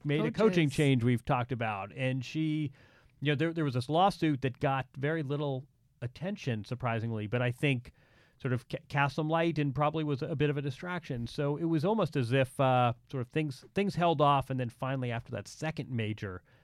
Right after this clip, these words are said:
Speaker 1: the wave crashed. I don't know if you saw, she had a social media post, um, maybe two weeks ago, sort of talking about how really she hasn't been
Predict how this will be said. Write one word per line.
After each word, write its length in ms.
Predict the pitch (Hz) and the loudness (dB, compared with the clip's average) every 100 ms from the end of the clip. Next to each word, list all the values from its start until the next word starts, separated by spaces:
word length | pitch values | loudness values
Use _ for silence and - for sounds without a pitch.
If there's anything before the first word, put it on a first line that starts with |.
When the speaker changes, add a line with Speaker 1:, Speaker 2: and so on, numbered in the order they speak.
| _ _ _ _ | _ _ _ _
Speaker 1:
the 80 | 131 | -2
wave 260 | 123 120 - | 0 0 -2
crashed. 420 | 123 107 92 - | -6 -6 -6 -6
I 40 | |
don't 20 | |
know 60 | 143 | -6
if 60 | 139 | -4
you 40 | |
saw, 260 | 123 123 117 | -4 -2 -2
she 140 | - | -4
had 100 | 117 | -6
a 100 | 107 - _ _ - | -8 -12 _ _ -4
social 220 | 135 123 | -2 0
media 280 | 117 120 117 | -2 -2 -4
post, 440 | - 113 - - | -4 -8 -8 -12
um, 380 | 107 104 104 98 - _ _ _ _ _ _ - - | -10 -8 -10 -12 -18 _ _ _ _ _ _ -20 -4
maybe 180 | 151 151 | 0 0
two 180 | 123 151 | 0 -4
weeks 240 | 117 120 127 | -4 -4 -4
ago, 300 | 113 110 127 _ | -2 -2 -4 _
sort 80 | 123 | -10
of 60 | 120 | -4
talking 260 | 127 123 | -4 -2
about 140 | 117 107 | -2 -2
how 100 | 113 | -2
really 240 | 113 117 | -2 -4
she 160 | 113 117 | -4 -2
hasn't 300 | 110 117 110 | 0 -2 -2
been 320 | 120 113 | -2 -2